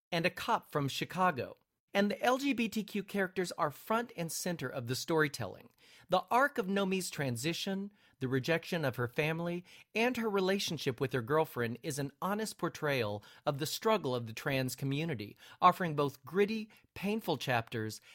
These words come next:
as well as positive examples of love and inclusion. Similarly, Lito's life as a closeted actor is vastly relatable for L G B T Q folks, especially those who feel trapped in the closet. As we follow his journey, there's passion,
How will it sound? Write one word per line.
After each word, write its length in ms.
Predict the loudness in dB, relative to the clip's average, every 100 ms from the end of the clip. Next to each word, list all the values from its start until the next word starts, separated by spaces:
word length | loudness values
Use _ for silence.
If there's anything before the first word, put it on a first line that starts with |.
| -2
as 180 | 0 2
well 200 | 2 2
as 260 | -4 -8 -6
positive 500 | 2 4 4 0 0
examples 540 | -2 -2 -2 -2 -6 -8
of 180 | -8
love 240 | 0 0 2
and 80 | -2
inclusion. 640 | -4 -4 -4 -6 -12 -18 _ _ _ _ _ -8
Similarly, 840 | -2 0 0 0 0 -2 -4 -8 -14 -4
Lito's 480 | 0 2 4 2 2
life 320 | 0 0 -2 -4
as 160 | -2
a 60 | -4
closeted 600 | 0 2 4 2 0 0
actor 420 | 0 0 -2 -6 -8 -12 -6
is 180 | -4
vastly 680 | -4 0 2 2 0 0 0
relatable 640 | 2 0 2 0 -2 -4
for 140 | -4 -4
L 140 | -4
G 140 | -2 -2
B 120 | 0
T 160 | -2
Q 220 | -4 -6 -4
folks, 360 | -4 -4 -8 -14 -8
especially 540 | -6 -2 -2 -2 -2 0
those 300 | 2 2 0
who 100 | -4
feel 200 | -2 -4
trapped 400 | 0 2 2 0
in 120 | -2
the 60 | -2
closet. 600 | 0 0 0 -6 -16 -20 _ _ _ _ -2
As 140 | -2 0
we 100 | 4
follow 320 | 6 6 4
his 140 | -2
journey, 420 | 0 2 2 -4 -8 -10
there's 180 | -4 -4
passion, 640 | -6 -2 0 0 -2 -4